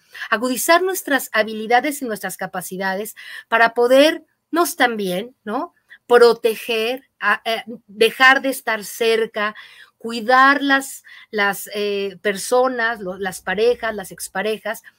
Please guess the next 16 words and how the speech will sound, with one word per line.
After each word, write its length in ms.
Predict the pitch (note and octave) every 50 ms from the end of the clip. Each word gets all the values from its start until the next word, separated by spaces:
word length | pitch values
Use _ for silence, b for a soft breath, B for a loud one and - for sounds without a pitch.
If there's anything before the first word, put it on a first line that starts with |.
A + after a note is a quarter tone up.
| B B B B _
para 240 | - B3 C4 C4+ C4+
tratar 320 | C4+ G#3+ F#3 - A3 G#3+ G#3
de 100 | A3 A3
minimizar 480 | G#3+ G3+ F#3+ F3+ F3+ E3 - F#3 F#3
un 80 | G3 F3+
poco 260 | - G#3 F#3 - B3
esto. 260 | B3+ A3+ - - C4+ -
Ahora, 260 | F3+ E3 D#3 C#3 _ -
esa 220 | - D#4 D4 - G#4
es 60 | G#4
la 80 | G#4 F#4+
responsabilidad 760 | D#4 C4 - - G#3 F#3+ - G3+ F#3 F#3 F3+ F#3+ G3 G3+ G3
que 80 | -
tenemos 340 | F3 - E3 E3+ F3 F3 F#3
las 120 | F#3+ G3 G3+
mujeres. 420 | A3 G#3 - D4+ D4 B3+ - -